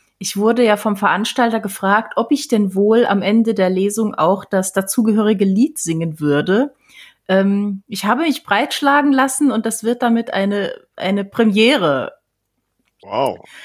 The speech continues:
Speaker 1: Genau, das heißt, da bin ich natürlich fleißig am Üben und ja, äh, wir machen dann noch mal den Link in die Shownotes zum Nachgucken. Und ansonsten bin ich, äh, ein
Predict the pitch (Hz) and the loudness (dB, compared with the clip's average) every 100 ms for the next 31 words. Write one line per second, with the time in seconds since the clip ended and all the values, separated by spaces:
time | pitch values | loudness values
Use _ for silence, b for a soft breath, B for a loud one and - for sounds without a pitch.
0 | B B - 190 190 165 151 147 165 185 | B B -6 0 2 4 2 0 -4 -2
1 | 170 196 185 202 196 208 - 208 240 294 | -2 0 0 -2 -2 -6 -2 0 0 0
2 | 254 247 285 302 381 381 B _ _ 226 | 0 2 0 0 -4 -6 B _ _ 0
3 | 240 247 240 - - - _ _ 185 165 | 2 2 0 -8 -20 -20 _ _ 0 0
4 | 156 180 151 165 160 180 175 185 185 180 | 0 -2 -2 -2 -2 2 2 2 2 2
5 | 170 160 - 156 151 151 147 160 156 165 | 2 0 0 0 0 -2 -2 -4 -4 -6
6 | 160 147 - 147 147 147 - 170 147 135 | -4 -4 -2 -2 -2 -2 -6 -4 -2 -2
7 | - 151 - 143 - _ _ _ _ _ | -4 -8 -6 -6 -8 _ _ _ _ _
8 | _ 202 185 185 185 185 - - 175 180 | _ 2 4 4 2 0 -2 -2 0 2
9 | 170 190 - 226 208 196 196 - 190 190 | 0 0 0 -2 0 2 2 2 -2 -2
10 | - 185 175 175 175 175 | -2 -2 0 0 0 -2